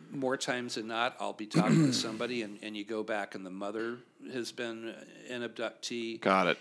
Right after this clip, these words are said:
Speaker 1: He's an abductee, and, and he's worried that his daughter is gonna be that. And, and, and I have two cases right now that are both mother-daughter. They're act-, it's actually four cases, uh, because it's, uh, two mothers and daughters
Speaker 2: Oh,
Speaker 1: that
Speaker 2: got
Speaker 1: have
Speaker 2: it.
Speaker 1: gone through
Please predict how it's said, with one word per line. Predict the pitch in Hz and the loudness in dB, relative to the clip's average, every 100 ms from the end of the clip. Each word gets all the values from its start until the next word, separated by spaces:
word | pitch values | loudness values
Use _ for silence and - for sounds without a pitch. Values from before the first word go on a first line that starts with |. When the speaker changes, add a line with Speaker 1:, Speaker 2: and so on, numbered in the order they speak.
| - | 0
Speaker 1:
He's | 135 139 139 131 | 0 0 0 -2
an | |
abductee, | 135 120 127 120 - 127 127 123 107 | -6 -2 -2 -2 -6 -6 -4 -4 -4
and, | 110 110 110 113 | -6 -8 -10 -10
and | 110 | -10
he's | 117 107 | -10 -8
worried | 107 107 104 107 | -6 -6 -6 -8
that | 110 | -8
his | 104 98 | -8 -6
daughter | 113 156 110 98 | -4 -4 -6 -8
is | 104 | -10
gonna | - 101 98 98 _ 110 | -12 -12 -12 -16 _ -10
be | 107 92 | -8 -8
that. | 87 85 87 | -10 -12 -12
And, | 101 107 | -12 -12
and, | 107 104 98 | -12 -12 -10
and | 101 113 | -8 -6
I | 135 | -2
have | 127 110 - | -2 -4 -8
two | - 160 | -4 -2
cases | - 135 117 110 107 | -2 -4 -4 -6 -6
right | 113 110 113 | -4 -6 -6
now | 110 98 107 _ - - - - | -10 -10 -12 _ -20 -20 -20 -6
that | 117 | -2
are | 117 | -2
both | 107 120 120 - | -2 -2 -4 -8
mother-daughter. | 107 120 123 123 113 110 117 113 | -10 -4 -2 -2 -4 -2 -2 0
They're | 131 | 0
act-, | 135 - | 0 -2
it's | - | 0
actually | 151 - 117 | 0 2 -4
four | - 143 175 | -2 0 0
cases, | 165 104 90 - - - - - - - - - | -2 -6 -6 -10 -10 -12 -12 -16 -20 -20 -20 -8
uh, | 113 104 | -4 -4
because | 98 110 117 | -6 -6 -6
it's, | 107 - 110 | -4 -6 -6
uh, | - 113 - - - | -10 -14 -14 -14 -6
two | - 127 | -2 0
mothers | 120 117 113 110 | 0 -2 -2 -4
and | 98 95 | -8 -8
daughters | 95 101 - - - | -6 -6 -10 -2 8
Speaker 2:
Oh, | |
Speaker 1:
that | 107 98 | 10 10
Speaker 2:
got | 95 90 | 6 6
Speaker 1:
have | 71 | 6
Speaker 2:
it. | - | 2
Speaker 1:
gone | 104 101 101 | -8 -8 -10
through | - | -10